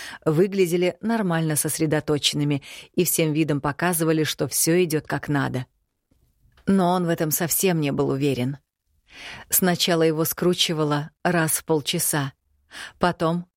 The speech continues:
раз в десять минут. Чем дальше, тем короче становились паузы между схваткообразной болью. Нет, она не была невыносима, но её неотвратимость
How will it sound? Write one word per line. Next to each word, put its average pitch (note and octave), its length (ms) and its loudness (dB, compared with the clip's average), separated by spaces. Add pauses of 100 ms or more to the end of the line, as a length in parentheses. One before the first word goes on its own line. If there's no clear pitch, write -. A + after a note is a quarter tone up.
(100)
раз E3+ 300 2
в D#3+ 100 -6
десять D3+ 440 0
минут. D#3 420 0 (640)
Чем E3+ 320 2
дальше, E3+ 500 -2 (220)
тем F#3 220 2
короче F3+ 360 0
становились E3 580 2
паузы D#3+ 400 2
между D#3 320 0
схваткообразной D#3 880 -2
болью. C#3+ 480 -2 (720)
Нет, D#3+ 540 0
она D3+ 200 2
не F3 140 4
была E3 280 2
невыносима, D#3 720 0
но C#3+ 120 0
её D3 200 2
неотвратимость D#3 960 0